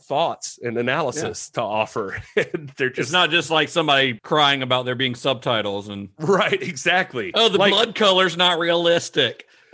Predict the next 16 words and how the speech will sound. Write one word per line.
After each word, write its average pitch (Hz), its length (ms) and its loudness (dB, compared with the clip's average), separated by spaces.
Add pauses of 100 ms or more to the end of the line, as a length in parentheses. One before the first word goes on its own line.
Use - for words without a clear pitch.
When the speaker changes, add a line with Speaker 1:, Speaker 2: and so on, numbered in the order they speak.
Speaker 1:
Like, 170 200 2
our 190 100 4
number 190 300 4
one 170 260 4
here 151 240 2
is 139 120 0
from 139 200 -4
John 156 400 2
H, 147 300 0
who 139 80 -4
gave 143 240 2
it 131 100 -2
one 139 220 2
star, 143 440 2
and 143 160 0
his 143 300 -4